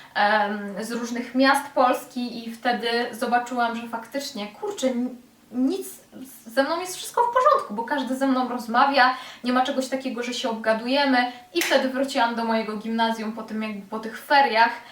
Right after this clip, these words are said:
e, zimowych i zobaczyłam na nowo i już wiedziałam, że o nie, to coś z tymi ludźmi, z tą klasą jest nie tak.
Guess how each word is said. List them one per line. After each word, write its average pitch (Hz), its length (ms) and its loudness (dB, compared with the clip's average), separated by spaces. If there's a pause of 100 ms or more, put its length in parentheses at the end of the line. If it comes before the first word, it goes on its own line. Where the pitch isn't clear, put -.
(360)
e, 220 120 0
zimowych 233 580 2
i 220 60 -10
zobaczyłam 214 640 -4 (220)
na 226 160 6
nowo 202 420 -2
i 220 120 -8
już 220 200 -6
wiedziałam, 220 440 -2
że 208 200 -6
o 254 160 6
nie, 226 260 2
to 254 160 -8
coś 381 340 4
z - 120 -6
tymi 277 240 0
ludźmi, 262 340 2
z - 80 -6
tą 240 140 -4
klasą - 340 0
jest 185 160 -10
nie 190 100 -8
tak. - 380 -8